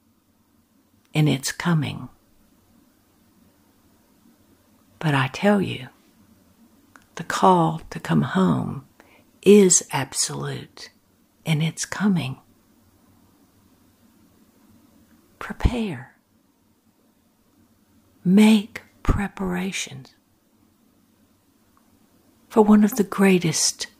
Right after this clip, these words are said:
trips you will take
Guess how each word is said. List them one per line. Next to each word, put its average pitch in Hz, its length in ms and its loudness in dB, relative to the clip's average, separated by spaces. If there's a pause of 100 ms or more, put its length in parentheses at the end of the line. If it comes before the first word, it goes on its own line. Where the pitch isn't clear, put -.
(1500)
trips - 840 0 (600)
you 170 200 2
will 160 140 0
take - 560 -4